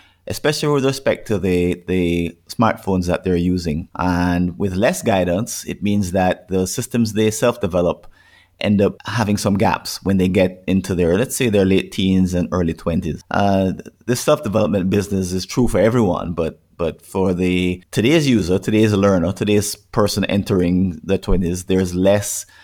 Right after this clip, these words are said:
signposts and less guidance than there has been in the past. And our hypothesis was that as a result, they need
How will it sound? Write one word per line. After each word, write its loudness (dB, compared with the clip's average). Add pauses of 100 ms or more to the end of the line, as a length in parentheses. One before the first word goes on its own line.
(160)
signposts -2
and 0
less 0
guidance 0
than -2 (120)
there 0
has -2
been 0
in -2
the -2
past. -8
And 0
our 0
hypothesis -2
was -2
that 0
as -2
a -2
result, 0
they 0
need 0